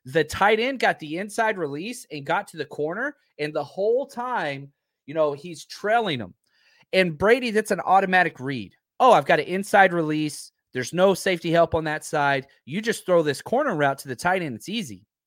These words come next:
Fred Warner broke on that ball, and this is twenty-five yards downfield. This isn't like a, you know, just whatever, a simple crossing route. He baited Tom Brady.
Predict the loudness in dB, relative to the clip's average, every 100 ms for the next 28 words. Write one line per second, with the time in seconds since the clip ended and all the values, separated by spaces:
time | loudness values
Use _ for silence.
0 | _ _ _ _ _ _ -2 4 4 2
1 | 0 -2 0 2 2 -2 -2 -2 0 2
2 | 0 -4 -8 -10 -10 -8 -6 -4 -2 -2
3 | -4 -6 -10 -8 -2 -2 -2 -8 -10 -10
4 | -6 -6 -6 -6 -6 -8 -12 _ _ _
5 | _ -8 -6 -8 -14 -10 -2 2 2 0
6 | -6 -12 _ _ -10 -8 -6 -6 -4 -2
7 | -2 -4 -8 -6 -6 -10 _ _ -6 -6
8 | -6 -4 -2 0 0 -4 -4 -14 _ _
9 | _ -6 -2 -2 -4 -6 -2 -2 -4 -10